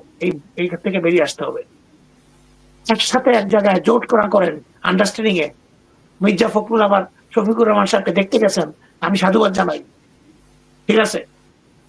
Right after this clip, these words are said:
আরেকটা জিনিস লক্ষ্য করছি যে বিএনপির মহাসচিব মির্জা ফখরুল, আমি ওনার কর্মকাণ্ডে, বিতর্কিত কর্মকাণ্ডে আমি বিরক্ত, ক্ষুব্ধ, কিন্তু ওনাকে কোনো জায়গায় দেখা যাচ্ছে না, কথাও বলা যাচ্ছে না।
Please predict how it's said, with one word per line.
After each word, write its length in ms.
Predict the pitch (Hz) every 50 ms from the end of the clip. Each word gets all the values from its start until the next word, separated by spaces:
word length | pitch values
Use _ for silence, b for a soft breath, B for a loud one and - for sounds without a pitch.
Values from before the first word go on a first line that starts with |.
| _ _ -
আরেকটা 280 | - 214 220 - 311
জিনিস 280 | 294 285 294 294 - -
লক্ষ্য 220 | - - - 294
করছি 460 | 294 311 262 - - 240 214 208 - - - _ _ _ _ _ _ _ _ _
যে 140 | - 180 180
বিএনপির 520 | 165 165 175 226 247 254 254 247 262 240 220
মহাসচিব 640 | 190 196 247 294 294 294 285 277 - 220 185 180 180 - _ _ _ _ _ _ _ _ -
মির্জা 280 | 185 196 165 226 202
ফখরুল, 460 | 196 233 240 - - 208 185 170 - - - _ _ _ _ _ _ _ _ _ _ -
আমি 200 | - 185 180 302
ওনার 300 | 330 233 165 - - 254 - - -
কর্মকাণ্ডে, 500 | 254 233 220 214 208 - 208 202 196 196
বিতর্কিত 440 | 196 202 190 226 196 190 208 190 202
কর্মকাণ্ডে 480 | 202 202 190 196 180 190 202 196 180
আমি 140 | 185 190 202
বিরক্ত, 380 | 165 180 214 214 - _ - - - - _ _ _ _ _ _ _ _ _ _
ক্ষুব্ধ, 300 | - 220 277 247 226 233 180 - - B B B _ _ _ _ -
কিন্তু 240 | 277 240 - - -
ওনাকে 340 | 233 233 - 285 339 - 349
কোনো 220 | - - 262 269 277
জায়গায় 260 | 277 269 254 247 180
দেখা 220 | 196 190 220 208
যাচ্ছে 300 | 175 175 - - - 147
না, 140 | 131 123 120 - _
কথাও 340 | - 220 226 233 226 240 240
বলা 220 | 240 220 196 185
যাচ্ছে 280 | 170 151 - - - 127
না। 100 | -